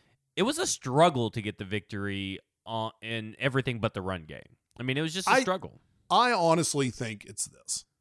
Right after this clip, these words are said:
Speaker 2: I think that the media has spent the last six weeks glowing about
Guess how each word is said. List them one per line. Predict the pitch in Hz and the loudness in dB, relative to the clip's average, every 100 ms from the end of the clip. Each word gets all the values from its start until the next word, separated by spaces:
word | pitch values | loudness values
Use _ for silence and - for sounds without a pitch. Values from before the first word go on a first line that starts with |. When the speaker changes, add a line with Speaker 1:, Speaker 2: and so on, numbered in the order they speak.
| _ _ | _ _
Speaker 2:
I | - | -6
think | 127 160 156 | -2 -2 -2
that | 143 | -6
the | 120 | -2
media | 123 151 175 180 | -2 0 0 0
has | 147 147 | 0 -2
spent | - - 117 113 101 - _ _ | -4 -4 -6 -8 -10 -14 _ _
the | 113 | -10
last | 107 107 110 - - | -6 -6 -2 0 0
six | 131 - | -2 -6
weeks | - 90 _ - - _ _ _ _ _ _ _ _ - | -10 -18 _ -12 -12 _ _ _ _ _ _ _ _ -4
glowing | 117 127 139 151 147 143 - - | 2 6 6 6 2 0 -6 -8
about | 117 113 113 110 101 | -4 -2 -2 -4 -6